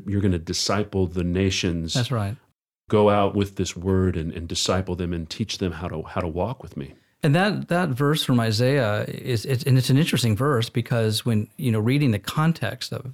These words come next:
Speaker 2: of that scripture verse, it's, it's very clear to me anyways, that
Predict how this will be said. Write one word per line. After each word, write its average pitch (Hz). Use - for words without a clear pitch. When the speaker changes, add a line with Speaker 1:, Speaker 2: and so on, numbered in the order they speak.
Speaker 2:
of 101
that 104
scripture -
verse, 107
it's, 127
it's 123
very 127
clear 110
to 123
me 120
anyways, 98
that 110